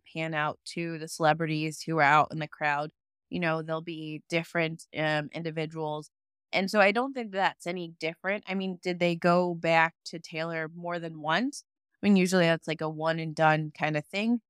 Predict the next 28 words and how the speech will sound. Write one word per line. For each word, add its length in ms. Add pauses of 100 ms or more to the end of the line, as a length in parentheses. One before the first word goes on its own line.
(100)
They 120
did 180
a 80
couple 340
of 100
times, 380 (420)
but 120
I 140
don't 180
think 120
that 120
they 160
stayed 420
on 300
her 200
long 340
enough 260 (180)
for 120
it 120
to 160 (120)
influence 680 (400)
my 300
perception 560
of 100
the 120
game. 360
I 60
mean, 240